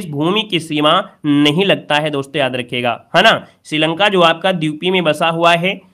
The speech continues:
श्रीलंका की अगर बात करते हैं इसकी राजधानी क्या है, तो श्री जयवर्धनेपुर कोटे हो जाएगा। यहाँ पर देखिए अगला क्वेश्चन आपसे कह रहा है कि भूटान और भारत के निम्नलिखित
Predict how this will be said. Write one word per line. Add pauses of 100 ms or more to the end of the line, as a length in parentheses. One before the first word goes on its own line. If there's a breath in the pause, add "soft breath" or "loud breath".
श्रीलंका
की
अगर
बात
करते
हैं
इसकी
राजधानी
क्या
है, (240 loud breath)
तो
श्री
जयवर्धनेपुर
कोटे
हो
जाएगा। (400 soft breath)
यहाँ
पर
देखिए
अगला
क्वेश्चन
आपसे
कह
रहा
है (260 loud breath)
कि
भूटान
और
भारत
के (140)
निम्नलिखित